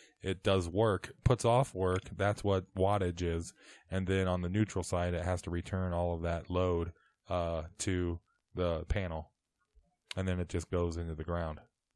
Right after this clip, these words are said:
'Cause it's the grounded neutral. The neutral is the grounded wire.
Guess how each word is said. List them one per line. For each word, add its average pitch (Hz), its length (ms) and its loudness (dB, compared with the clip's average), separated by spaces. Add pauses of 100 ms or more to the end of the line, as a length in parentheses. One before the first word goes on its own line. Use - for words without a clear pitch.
(400)
'Cause 98 120 2
it's 90 180 -4
the 95 60 -8
grounded 85 440 -2
neutral. 82 480 -4 (220)
The 101 80 2
neutral 127 420 8
is 92 100 2
the 92 60 2
grounded 90 420 2
wire. 80 380 -4